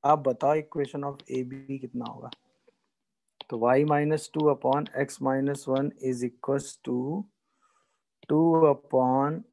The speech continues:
one minus thirteen by five। हम्म, अब सॉल्व करो जरा, कितना आ रहा है ये? टेन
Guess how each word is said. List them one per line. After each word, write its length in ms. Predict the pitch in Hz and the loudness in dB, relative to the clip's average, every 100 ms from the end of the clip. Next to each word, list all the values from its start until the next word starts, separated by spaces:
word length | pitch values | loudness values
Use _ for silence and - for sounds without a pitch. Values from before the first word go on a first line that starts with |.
| - | -10
one 360 | 120 127 143 143 | -2 0 0 0
minus 760 | 131 127 127 127 131 147 147 - - | 0 0 -2 -2 -2 -4 -8 -16 -6
thirteen 640 | 123 117 - 127 135 131 | -4 -4 -6 -4 -4 -2
by 120 | 127 127 143 - | -2 -2 -6 -6
five। 240 | 117 110 107 _ _ - _ - _ _ | -6 -4 -10 _ _ -20 _ -20 _ _
हम्म, 200 | 120 110 - - | -6 -6 -8 -10
अब 80 | 131 | -10
सॉल्व 320 | - 156 123 | -4 -2 -2
करो 240 | 120 123 139 | -2 -6 -6
जरा, 200 | 139 139 _ _ _ _ _ _ _ _ _ _ _ _ _ _ _ _ _ | -6 -10 _ _ _ _ _ _ _ _ _ _ _ _ _ _ _ _ _
कितना 220 | 127 143 127 | -6 0 2
आ 20 | |
रहा 120 | 117 | 2
है 80 | 117 | 0
ये? 140 | 117 107 _ - _ | -2 -8 _ -20 _
टेन 260 | 131 135 | 2 2